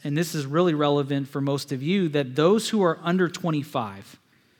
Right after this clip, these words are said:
if you smoke marijuana, you can potentially permanently damage the development of your brain. Your brain's not fully developed until you're twenty-five, and newer research is suggesting that marijuana use before twenty-five can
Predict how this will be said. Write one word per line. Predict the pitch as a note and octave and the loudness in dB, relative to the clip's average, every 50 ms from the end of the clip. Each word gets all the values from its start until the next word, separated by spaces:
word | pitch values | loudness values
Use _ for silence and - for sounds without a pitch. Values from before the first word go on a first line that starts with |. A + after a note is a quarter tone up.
| _ _ _ _ _ _ _ _ _ _ | _ _ _ _ _ _ _ _ _ _
if | - C#3+ B2+ - | -4 -4 -2 -2
you | D#3 C#3+ | -4 -4
smoke | C#3 - - - D#3+ D#3+ E3+ F#3 F3 F#3 | -2 -2 -2 0 2 4 4 4 4 2
marijuana, | F#3 F3 E3+ E3+ D#3 D3 C#3+ C#3 C3+ C3 C3 C3 C3 B2+ B2 A#2+ | 0 2 2 2 2 0 0 0 0 0 0 -2 -2 -2 -4 -6
you | B2+ C3+ D3+ F3+ F3+ | -6 -4 -4 -4 -4
can | F3+ - - G3 G#3 G3 F3 D#3+ D3 C#3+ C#3 C#3 C#3 C#3 C#3 - _ _ _ _ _ _ _ _ _ _ - | -6 -6 -4 -2 -2 0 0 0 0 0 0 -2 -4 -6 -8 -12 _ _ _ _ _ _ _ _ _ _ -10
potentially | - C#3+ - - - B3 C4 A3 - - D#3 D3+ D3+ D3 | -8 -8 -2 2 4 4 4 4 2 0 0 0 0 0
permanently | D3 - - F3 F3+ F#3 F#3+ F#3 F3 E3+ E3 D3+ | -2 -2 0 0 2 2 2 0 -2 -4 -6 -6
damage | C3+ C3 D3+ C#3+ C#3 C3+ C3+ C3+ C3 C3 C3 A#2+ - - - - C#3 | -6 -4 -2 -2 0 0 0 0 -2 -2 -4 -4 -6 -10 -10 -8 -8
the | C3+ | -6
development | B2 B2+ B2 C3+ C3 B2+ C3 B2+ B2 A#2+ B2 | -6 -6 -4 -4 -4 -4 -4 -4 -6 -6 -6
of | A#2+ A2+ | -8 -8
your | A#2 A2+ | -8 -8
brain. | A2+ A#2 A#2 G2+ G2+ G#2 | -8 -8 -10 -10 -10 -10
Your | A2+ A2+ | -10 -8
brain's | - C3+ C#3+ D3+ D#3 D3+ | -4 0 0 0 0 0
not | E3+ D#3 D3 - | -2 -4 -4 -4
fully | - E3 D#3 D#3 D3 | -4 -2 -2 -2 -2
developed | D3 C3+ C3 C#3+ C#3+ C#3+ C#3+ - | -4 -4 -2 0 -2 -2 -2 -6
until | C3+ - - C3+ | -8 -6 -6 -6
you're | B2+ | -6
twenty-five, | A#2+ - - C#3+ C3+ B2+ A#2+ - D#3+ E3+ F3 F3 F3 F3 E3 - - - - - - _ | -6 -6 -6 -4 -4 -4 -2 0 2 2 4 4 2 2 0 -4 -8 -20 -20 -20 -16 _
and | - C3+ C3 C#3+ | -6 -2 0 4
newer | D#3+ F3+ F#3+ F3+ | 6 6 6 6
research | E3 F3 E3+ - - F3+ D#3+ D3 - - | 4 2 0 0 0 0 0 0 0 2
is | G3 A3 A3 - | 2 2 2 2
suggesting | G#3 F#3 C#3 D3 D3+ C#3+ C#3+ - D#3+ D3+ D3 C#3 | -2 -2 2 2 0 0 0 -2 -2 -2 -2 -2
that | C#3 B2+ | -2 0
marijuana | C3 D#3 F3+ F#3+ F#3 F3 E3+ D#3+ D#3 D3 | 0 2 2 2 2 2 2 0 0 0
use | D3 C#3 C#3+ - - | -2 -2 -4 -4 -6
before | - C3+ - - A#3+ C4 A#3+ | -8 -10 -4 0 2 2 2
twenty-five | - - F#3+ E3+ D#3+ C#3+ D#3 D#3 D3+ C#3+ C#3+ C#3+ C3+ - | 0 0 -2 -2 -2 -2 0 0 2 2 2 0 -2 -4
can | - - - G#3+ A3 G#3+ F#3+ E3+ D#3+ D#3 D#3 D3+ | -8 -4 -2 0 2 2 2 0 0 0 -2 -4